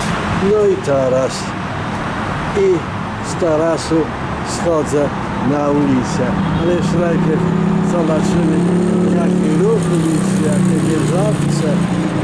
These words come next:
jakie tam zabytkowe kościoły. Punkt autobusowy, przystanek. No wszystko w centrum.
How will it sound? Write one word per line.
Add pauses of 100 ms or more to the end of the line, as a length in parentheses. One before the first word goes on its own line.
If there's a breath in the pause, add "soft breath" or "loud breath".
jakie (100)
tam (140)
zabytkowe (140)
kościoły. (1300)
Punkt (1500)
autobusowy, (100)
przystanek. (520)
No (140)
wszystko
w
centrum.